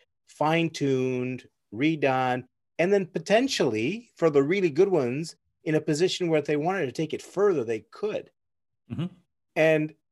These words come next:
Speaker 1: so, Lucas, you did hire me and you walked me through this program. You trained me really well. You gave me two high school classes to teach, grade eight classes. I finished one. I'm in the middle of another one now.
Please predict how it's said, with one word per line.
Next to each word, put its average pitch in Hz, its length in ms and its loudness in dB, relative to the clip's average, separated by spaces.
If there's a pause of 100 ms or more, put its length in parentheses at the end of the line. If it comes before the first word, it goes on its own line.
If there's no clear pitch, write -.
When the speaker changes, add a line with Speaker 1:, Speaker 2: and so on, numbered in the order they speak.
(140)
Speaker 1:
so, - 180 -4
Lucas, 170 400 0
you 139 100 -4
did 220 200 2
hire 123 340 2
me 101 360 -8 (420)
and 131 160 0
you 139 100 0
walked 156 340 2
me 185 100 0
through 160 220 -4
this 135 120 -4
program. 95 520 -4
You 117 100 -6
trained 143 360 -2
me 139 120 -4
really 127 280 0
well. 107 520 -4 (140)
You 120 140 -8
gave 151 260 0
me 160 320 0
two 170 340 2
high 139 180 2
school 135 260 -2
classes 113 480 -2
to 131 80 -14
teach, 104 320 -6
grade 113 360 0
eight 120 260 -4
classes. 104 640 -6 (100)
I 92 80 -4
finished 147 380 -4
one. 107 300 -2
I'm 92 100 -8
in 87 80 -8
the 87 60 -8
middle 127 200 -4
of 147 80 -4
another 120 240 -2
one 101 180 -6
now. 82 440 -14